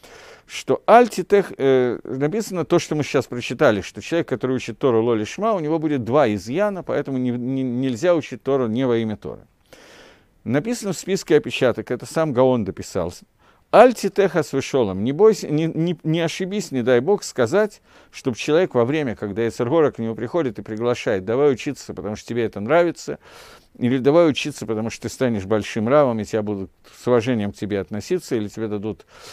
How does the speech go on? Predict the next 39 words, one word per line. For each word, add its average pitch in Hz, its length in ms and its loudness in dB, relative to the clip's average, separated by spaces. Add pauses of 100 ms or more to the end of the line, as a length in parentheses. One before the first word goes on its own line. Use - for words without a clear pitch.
(260)
э, 95 400 0
зарплату 110 540 2
главного 104 420 0
раввина 95 760 -2
Израиля», 147 600 2
или 107 220 -2
что-нибудь 104 480 -4
в 110 40 0
этом 98 280 -4
духе, 170 340 0 (720)
то 175 140 8
не 165 320 2
ошибся, 196 520 0
не 165 140 -2
дай 160 180 8
Бог, 185 320 0 (100)
что - 380 2
в 117 80 -4
это 143 180 4
время 151 280 -2
вообще 127 340 -2
нельзя 113 340 0
учиться. - 440 -6
Хас - 320 -2
вышолом. 104 540 -4 (640)
Это 208 280 6
не 190 160 0
имеется 190 420 -2
в - 20 4
виду. 156 160 2
Безусловно, 156 580 2
ты 165 120 -4
должен 151 340 0
продолжать 135 640 0
учить - 260 -10
Тору, 170 240 2
несмотря 123 460 -4
на 127 100 -2
наличие 117 720 -4